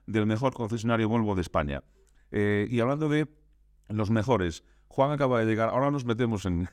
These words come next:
en harina, que yo sé que la gente aparte está esperando mucho esto, ¿no? Pero acabas de llegar de Portugal, venías haciendo una reflexión cuando estábamos subiendo aquí al estudio, eh, eh, de lo que se puede hacer a veces en un sitio y, y lo que no se puede hacer, ¿no? Es decir, eh, vienes de la fiesta del mundo del rally a nivel europeo.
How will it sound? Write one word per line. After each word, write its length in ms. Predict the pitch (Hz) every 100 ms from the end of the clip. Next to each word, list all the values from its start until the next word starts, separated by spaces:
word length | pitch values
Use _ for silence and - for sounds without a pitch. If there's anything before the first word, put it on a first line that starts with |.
| _
en 160 | - 95
harina, 380 | 101 120 120
que 180 | 113 95
yo 80 | 92
sé 140 | 92
que 100 | -
la 100 | 95
gente 220 | 90 104 95
aparte 280 | 101 98
está 120 | 90 98
esperando 380 | - 92 98
mucho 260 | 95 92 78
esto, 220 | 69 78
¿no? 100 | 101
Pero 300 | 123 95 90 - _ _ -
acabas 320 | 101 139 143
de 60 |
llegar 240 | 147 143 147
de 80 | 147
Portugal, 360 | 139 139 165 156
venías 280 | 127 143
haciendo 280 | 131 160 160
una 100 | 117
reflexión 380 | 110 107 101 160
cuando 160 | 127 95
estábamos 400 | 120 117 120 117
subiendo 280 | 120 131
aquí 140 | 98 110
al 100 | 117
estudio, 480 | - 156 147 - - _ _ _ -
eh, 280 | 101 95 73
eh, 240 | 98 98
de 220 | 113 117 120
lo 140 | 120
que 100 | 131
se 180 | - 123
puede 240 | 147 151
hacer 300 | 147 - 147
a 60 | 127
veces 340 | 139 139 123
en 140 | 131 139
un 100 | 135
sitio 340 | 143 131 156
y, 60 | 135
y 260 | 101 101
lo 140 | 104 104
que 120 | 110
no 120 | 135
se 140 | -
puede 200 | - 92
hacer, 280 | 78 95 71
¿no? 280 | 69 104 92
Es 100 | 78
decir, 360 | 87 85 78 - _ _ _
eh, 160 | - 78
vienes 400 | 80 95 113 123
de 80 | 120
la 100 | 90
fiesta 400 | - 113 - 92
del 120 | 87
mundo 360 | 90 104 85 80
del 120 | 78
rally 440 | 87 101 95 82
a 60 | 78
nivel 240 | 82 85
europeo. 400 | 87 80 71 117